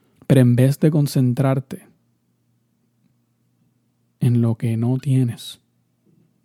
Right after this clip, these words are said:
te vas a concentrar en cada una de las cosas que sí tienes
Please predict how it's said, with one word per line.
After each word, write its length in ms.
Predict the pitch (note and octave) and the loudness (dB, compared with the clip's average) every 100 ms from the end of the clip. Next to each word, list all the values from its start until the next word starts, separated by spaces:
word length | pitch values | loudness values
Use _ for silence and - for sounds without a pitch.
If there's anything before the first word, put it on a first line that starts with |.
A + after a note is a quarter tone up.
| _ _ _ _ _ _ _ _ | _ _ _ _ _ _ _ _
te 160 | B2+ | 0
vas 220 | A#2+ B2+ | 0 0
a 80 | D3+ | 0
concentrar 580 | D3+ D3+ E3 D3 D#3 D3+ | 2 2 2 2 2 2
en 180 | C3+ B2+ | 0 -2
cada 480 | - C3 C#3 D3+ C#3+ | 0 0 2 2 2
una 260 | D3 D3+ | 4 4
de 60 | C#3 | 2
las 120 | B2+ | 0
cosas 300 | - C#3+ C#3+ | 0 0 0
que 120 | - | -2
sí 220 | C3 - C#3+ | -6 -2 2
tienes 340 | C#3+ C#3+ - | 4 4 0